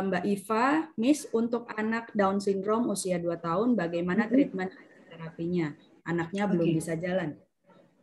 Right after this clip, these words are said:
Speaker 2: Oke. Oke, Mam. Untuk Down syndrome, eh, kasusnya kebanyakan adalah satu, pernapasan, jantung, dan, eh,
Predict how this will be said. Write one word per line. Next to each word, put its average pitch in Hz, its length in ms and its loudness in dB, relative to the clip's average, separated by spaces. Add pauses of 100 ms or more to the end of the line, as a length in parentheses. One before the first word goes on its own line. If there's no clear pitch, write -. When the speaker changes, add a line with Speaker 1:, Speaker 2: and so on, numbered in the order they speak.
(400)
Speaker 2:
Oke. 220 480 4 (2000)
Oke, 269 160 10
Mam. 233 480 2 (160)
Untuk 254 320 2
Down 233 240 4
syndrome, 247 840 2 (760)
eh, 220 340 8 (140)
kasusnya 247 560 -4
kebanyakan 208 580 2
adalah 196 220 0
satu, 214 400 -6
pernapasan, 208 960 -6
jantung, 190 640 2 (1500)
dan, 208 260 8
eh, 202 800 4